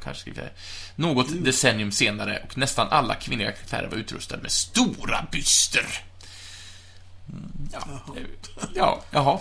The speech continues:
Speaker 1: säger vi om det.
Speaker 2: Ja.
Speaker 1: Jag vet inte, känner du till den här serietidningskodexen?
Speaker 2: Ja.
Speaker 1: Ja.
Speaker 2: Comic Code, det, ja, men det, det är som de s-, sa där, att det var ju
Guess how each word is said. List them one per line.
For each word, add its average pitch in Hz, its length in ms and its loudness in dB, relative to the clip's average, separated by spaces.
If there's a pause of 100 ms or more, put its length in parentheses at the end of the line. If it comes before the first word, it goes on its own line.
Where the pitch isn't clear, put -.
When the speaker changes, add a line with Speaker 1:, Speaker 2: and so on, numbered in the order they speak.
Speaker 1:
säger 160 140 0
vi 160 80 -2
om 160 100 -2
det. 160 200 0 (960)
Speaker 2:
Ja. 156 360 -4 (380)
Speaker 1:
Jag 113 100 2
vet 135 200 2
inte, 147 140 -2
känner 143 200 2
du 135 60 -6
till - 120 2
den 185 100 0
här 135 60 2
serietidningskodexen? 113 1400 0 (200)
Speaker 2:
Ja. - 320 -2 (360)
Speaker 1:
Ja. 110 100 -4 (520)
Speaker 2:
Comic 117 360 -4
Code, 151 480 -4
det, 117 260 -8 (280)
ja, 135 60 -6
men 147 200 2
det, 139 220 -4
det 139 140 -2
är 143 60 -2
som 135 200 -6
de 139 100 -6
s-, - 280 -8 (440)
sa 151 240 -6
där, - 300 -10
att - 160 -14
det 104 120 -12
var 110 200 -12
ju 107 160 -10